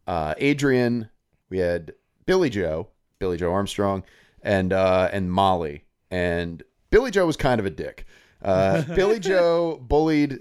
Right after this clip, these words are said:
Speaker 1: his sisters all the time when it came to food. Uh, they, he fought. He would get Molly to gang up on, uh, to join him in ganging up with, on Adrian, and then would turn around and then fight Molly. Uh,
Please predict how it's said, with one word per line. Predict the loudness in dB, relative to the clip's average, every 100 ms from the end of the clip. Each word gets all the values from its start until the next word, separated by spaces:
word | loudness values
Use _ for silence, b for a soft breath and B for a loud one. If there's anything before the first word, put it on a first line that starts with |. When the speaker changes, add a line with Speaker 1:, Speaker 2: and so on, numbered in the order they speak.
| -8
Speaker 1:
his | 0 2 2 0
sisters | 0 0 2 2 2 4
all | 2
the | 2
time | 2 2 2
when | -2
it |
came | -4 -6
to | -6
food. | -2 0 2 0 -4 b b b _
Uh, | 0 2 2 2 0 0
they, | -2 -4
he | -6
fought. | -10 -4 2 2 2
He | -2 -2 -2
would | 0
get | 2 0
Molly | 2 2 2 0
to | 0
gang | 0 2 2
up | 0 0
on, | 0 0 -2 -8 -4
uh, | -4
to | -4 -10
join | -4 -2 0
him | -2 -2
in | -2
ganging | 0 0 0
up | -4 -4
with, | -4
on | -2 -2
Adrian, | -2 -2 0 0 -2
and | -2
then | -4 -4
would | -4
turn | -4
around | -2 -2
and | -4
then | -6
fight | -4 -2 0
Molly. | 2 4 4 2 -2 b b b _
Uh, | 0 2 4 2